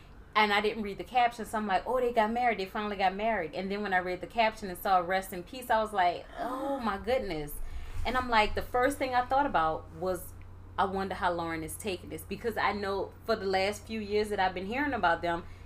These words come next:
it was always tied to her. Now, I know that he's done great things, and I've seen a lot of videos of him,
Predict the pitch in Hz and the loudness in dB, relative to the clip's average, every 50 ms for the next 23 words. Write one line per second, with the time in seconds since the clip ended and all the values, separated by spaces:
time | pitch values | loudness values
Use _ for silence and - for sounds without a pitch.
0 | - - - 185 180 185 - - 180 180 175 180 175 170 - - - 208 180 175 | -8 -4 -4 -2 -2 0 2 4 6 6 6 4 2 -2 -4 -6 -2 0 2 2
1 | 170 170 - 165 - - 214 165 - - - - - - - - 180 185 185 160 | 0 -2 -6 -10 -6 -4 -4 -4 -4 -6 -12 -14 -16 -16 -12 -6 -2 0 0 2
2 | 226 247 247 240 247 247 233 214 196 196 208 202 190 165 156 180 175 170 165 160 | 2 2 2 2 2 2 2 0 -2 -4 -6 -8 -8 -6 -2 -2 0 0 -2 -4
3 | 160 170 170 165 - - 170 170 170 165 170 170 170 175 170 - - 202 185 180 | -4 -4 -4 -4 -4 -6 -6 -4 -4 -4 -4 -2 0 0 -2 -2 -6 -6 -4 -2
4 | 165 160 160 165 160 156 160 160 160 160 160 165 160 165 151 - 208 208 - | -2 0 0 0 -2 -2 -4 -6 -6 -4 -4 -4 -6 -6 -8 -8 -8 -10 -10